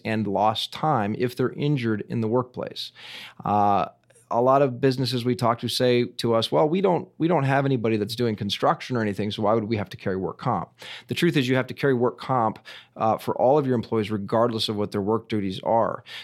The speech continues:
So, uh, we manage that for them. We provide that to them. We make sure they have everything they need in order to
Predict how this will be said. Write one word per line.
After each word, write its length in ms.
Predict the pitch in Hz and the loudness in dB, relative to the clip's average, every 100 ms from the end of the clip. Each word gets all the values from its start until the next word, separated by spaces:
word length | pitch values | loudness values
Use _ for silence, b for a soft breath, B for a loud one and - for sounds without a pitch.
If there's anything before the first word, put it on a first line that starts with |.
| B | B
So, 580 | - 127 117 113 107 - | 0 2 4 4 2 0
uh, 200 | 113 101 | 0 2
we 120 | 127 | 2
manage 400 | 120 120 123 110 | 2 2 2 0
that 180 | 117 - | 0 -2
for 80 | 120 | -2
them. 220 | 113 110 | -2 0
We 80 | 107 | -2
provide 420 | - 107 107 113 | -4 0 2 2
that 160 | 110 104 | 0 0
to 80 | 113 | -2
them. 240 | 107 107 | -2 -2
We 100 | 104 | 0
make 180 | 107 104 | -2 -2
sure 160 | - 104 | -4 -2
they 100 | 101 | -2
have 160 | 98 | -2
everything 360 | 113 110 107 104 | -2 -2 -2 -2
they 120 | 95 | -2
need 520 | 104 147 131 101 101 - B B | 0 0 0 -2 -4 -10 B B
in 100 | - | -4
order 300 | 107 104 104 | -2 0 0
to 500 | 98 - 101 95 92 | -2 -2 0 0 -4